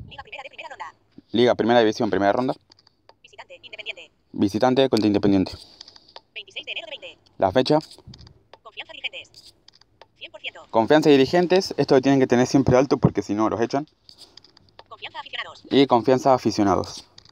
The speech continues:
Speaker 1: Ochenta por ciento.
Speaker 2: Los aficionados casi siempre arrancan con ochenta por ciento por ahí porque, o sea, quieren ver cómo es el nuevo técnico y así. Y después está el presupuesto.
Speaker 1: Diecisiete millones de dólares.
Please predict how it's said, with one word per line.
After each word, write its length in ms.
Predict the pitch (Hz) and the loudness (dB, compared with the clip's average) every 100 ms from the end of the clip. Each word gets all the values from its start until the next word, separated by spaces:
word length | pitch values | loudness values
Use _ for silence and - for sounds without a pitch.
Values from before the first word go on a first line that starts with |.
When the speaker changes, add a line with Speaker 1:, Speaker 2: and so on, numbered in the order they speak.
| _ _ - | _ _ -20
Speaker 1:
Ochenta 240 | - 311 330 | -20 -20 -20
por 100 | 294 | -18
ciento. 260 | 247 - _ _ - | -18 -20 _ _ -6
Speaker 2:
Los 160 | 107 | 0
aficionados 520 | 104 107 107 113 117 _ | 0 2 2 2 2 _
casi 200 | - 110 107 | -6 -6 -2
siempre 280 | 113 110 104 | 0 4 4
arrancan 340 | 101 110 98 | 4 0 0
con 100 | 104 | -2
ochenta 300 | 101 110 101 | -2 -2 -2
por 140 | 98 | -4
ciento 200 | 98 107 | -4 -2
por 140 | 92 101 | 0 2
ahí 100 | 113 | 0
porque, 580 | 101 95 95 92 90 95 - _ _ - _ - - _ _ _ _ _ _ - | -2 -4 -2 0 0 -2 -8 _ _ -20 _ -20 -20 _ _ _ _ _ _ -10
o 60 | - | -2
sea, 200 | 104 101 - 69 - | -2 -2 -6 -14 -4
quieren 220 | 107 101 | -2 0
ver 100 | 107 | -2
cómo 220 | 107 101 | -2 0
es 60 | 98 | 2
el 60 | |
nuevo 140 | 104 98 | 0 2
técnico 320 | 101 95 87 | 2 2 0
y 20 | |
así. 240 | 90 - - _ _ _ - - - - - _ _ - | -2 -4 -18 _ _ _ -20 -20 -20 -20 -20 _ _ 2
Y 160 | 139 | 6
después 240 | 151 135 131 | 6 4 2
está 80 | 131 | 0
el 60 | |
presupuesto. 360 | 120 107 101 - - _ _ _ _ - _ | -2 -4 -2 -2 -2 _ _ _ _ -20 _
Speaker 1:
Diecisiete 320 | 214 254 285 | -20 -20 -20
millones 220 | 226 339 | -20 -16
de 60 | - | -12
dólares. 260 | - - | -12 -14